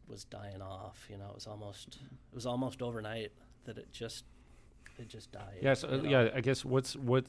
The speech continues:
Speaker 2: so go from, so going to paramedic school. So
Speaker 1: Yeah.
Speaker 2: where, w-, at
Speaker 1: Still
Speaker 2: what
Speaker 1: trying
Speaker 2: point?
Speaker 1: to tie all
Speaker 2: Yep.
Speaker 1: this together.
Speaker 2: So at what point
Speaker 1: <laughs>
Speaker 2: did you,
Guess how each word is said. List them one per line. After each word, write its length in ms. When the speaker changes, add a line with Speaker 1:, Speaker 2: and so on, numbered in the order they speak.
Speaker 2:
so 400
go 340
from, 460
so 200
going 160
to 60
paramedic 400
school. 240
So 180
Speaker 1:
Yeah. 80
Speaker 2:
where, 140
w-, 220
at 140
Speaker 1:
Still 140
Speaker 2:
what 100
Speaker 1:
trying 140
Speaker 2:
point? 180
Speaker 1:
to 80
tie 80
all 140
Speaker 2:
Yep. 100
Speaker 1:
this 60
together. 340
Speaker 2:
So 160
at 60
what 260
point 380
Speaker 1:
<laughs> 0
Speaker 2:
did 200
you, 520